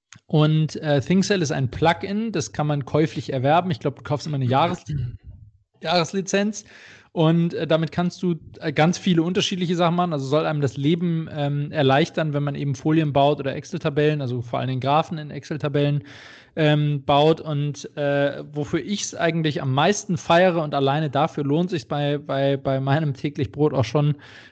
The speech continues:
ähm, ist, man kann großartig, sehr, sehr leicht mit wenigen Klicks, äh, diese Wasserfall-, äh, PowerPoint-Folien machen, wo du so eine Säule hast und dann siehst du,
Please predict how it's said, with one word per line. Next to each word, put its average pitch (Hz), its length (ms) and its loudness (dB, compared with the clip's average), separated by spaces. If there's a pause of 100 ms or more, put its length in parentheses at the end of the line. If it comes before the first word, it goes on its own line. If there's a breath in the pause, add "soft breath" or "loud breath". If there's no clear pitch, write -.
(160 loud breath)
ähm, 143 460 2
ist, - 380 -6
man 139 200 -2
kann 139 280 -2
großartig, 151 840 2
sehr, 156 220 2
sehr 170 160 2
leicht 139 320 0
mit 131 200 -6
wenigen 160 280 2
Klicks, - 440 -6
äh, 135 200 -2
diese 127 300 0
Wasserfall-, 180 920 0
äh, 160 800 -2
PowerPoint-Folien 175 1080 0
machen, 175 460 -2
wo 135 140 2
du 131 100 0
so 123 160 2
eine 127 260 -2
Säule 139 300 2
hast 143 220 0
und 131 100 -6
dann 127 160 0
siehst 131 300 -4
du, 135 180 0